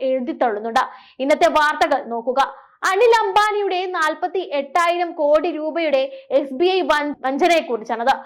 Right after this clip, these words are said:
കർഷകരുടെ വരുമാനം ഇരട്ടിയാക്കുമെന്ന് മോദിജി പറഞ്ഞിരുന്നു. എന്നാൽ ഇന്ന് കർഷകരുടെ ജീവിതം പകുതിയായി കുറയുന്ന അവസ്ഥയാണ്. ഈ വ്യവസ്ഥിതി കർഷകരെ നിശബ്ദമായും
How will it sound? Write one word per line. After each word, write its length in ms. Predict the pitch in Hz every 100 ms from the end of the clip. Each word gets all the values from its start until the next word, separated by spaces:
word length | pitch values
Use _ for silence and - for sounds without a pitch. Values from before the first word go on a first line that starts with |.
| - - -
കർഷകരുടെ 480 | 381 381 440 508 494 453
വരുമാനം 440 | 427 427 427 403
ഇരട്ടിയാക്കുമെന്ന് 720 | 381 370 427 403 403 392 381
മോദിജി 540 | 359 320 339 392 359 247 277
പറഞ്ഞിരുന്നു. 460 | 254 262 254 262 285 - _
എന്നാൽ 320 | 240 285 311 302
ഇന്ന് 120 | 302 302 294
കർഷകരുടെ 500 | 277 359 349 339 285
ജീവിതം 320 | 311 320 330 339 302
പകുതിയായി 520 | 277 285 311 339 330
കുറയുന്ന 420 | 330 320 311 285 247
അവസ്ഥയാണ്. 480 | 247 247 269 254 269 - _ _ _
ഈ 100 | 381 494
വ്യവസ്ഥിതി 420 | 508 494 508 440 453 392
കർഷകരെ 480 | 359 440 415 403 359
നിശബ്ദമായും 680 | 339 359 294 381 403 370 320